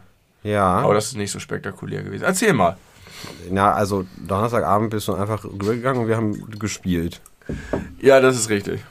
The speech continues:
Speaker 2: Da hatten wir eigentlich gedacht, wir machen vielleicht Musik, aber dann kam es alles anders.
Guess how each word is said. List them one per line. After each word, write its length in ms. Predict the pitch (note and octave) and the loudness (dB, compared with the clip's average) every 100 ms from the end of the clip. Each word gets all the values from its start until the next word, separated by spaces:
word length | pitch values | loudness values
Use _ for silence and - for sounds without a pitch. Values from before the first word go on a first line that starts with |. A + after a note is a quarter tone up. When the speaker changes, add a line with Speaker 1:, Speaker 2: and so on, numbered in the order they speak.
| - _ | -20 _
Speaker 2:
Da 360 | A2 A#2+ B2 - | 0 2 4 2
hatten 240 | B2+ B2 B2+ | 2 2 2
wir 80 | |
eigentlich 420 | A2 C3+ B2 - - | 2 2 -4 -10 -6
gedacht, 260 | B2+ C3+ | -2 -2
wir 60 | C3 | -2
machen 200 | A#2+ C3 | -6 -4
vielleicht 220 | B2+ B2 | -6 -4
Musik, 320 | A#2 G#2+ E3+ - - - - - - | -4 -2 -2 -4 -14 -20 -20 -20 -20
aber 160 | - G2 | -6 -2
dann 100 | A2 | 0
kam 220 | D#3 A#2+ | 0 0
es 80 | A#2+ | 0
alles 240 | - A#2+ | 0 0
anders. 420 | A#2 A#2 D3 F#3 | 0 2 2 2